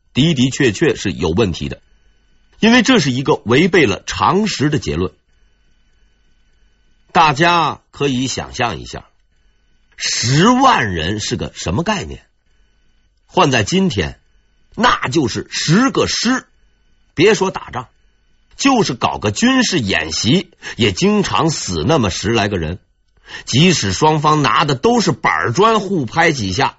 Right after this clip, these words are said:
也不止这个数。事实上，双方那是真刀真枪的在那互砍，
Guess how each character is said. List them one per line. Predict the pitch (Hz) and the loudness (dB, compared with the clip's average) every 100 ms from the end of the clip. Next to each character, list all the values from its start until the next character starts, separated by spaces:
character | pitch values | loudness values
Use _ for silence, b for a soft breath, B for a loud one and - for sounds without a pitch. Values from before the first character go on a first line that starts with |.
| - | -6
也 | 107 | -4
不 | 104 185 139 | -4 -4 -4
止 | 98 82 | -4 -6
这 | 85 135 | -2 -2
个 | 101 | -2
数。 | - - _ _ _ _ _ _ _ _ _ _ _ _ - | -8 -14 _ _ _ _ _ _ _ _ _ _ _ _ -4
事 | 208 139 | 0 0
实 | 113 175 | 0 -2
上， | 156 - _ _ B B | -4 -8 _ _ B B
双 | - 240 240 202 | 2 4 4 0
方 | 233 233 | -2 -2
那 | 185 | -4
是 | 104 - | -8 -8
真 | - 214 220 214 | -2 -2 -2 0
刀 | 208 | 0
真 | 196 226 233 | 0 0 0
枪 | 190 220 240 240 | -2 0 0 0
的 | - | -2
在 | 180 | 0
那 | 175 | 0
互 | 170 359 175 | -2 -2 -4
砍， | - 82 - 110 - | -2 -4 -4 -6 -8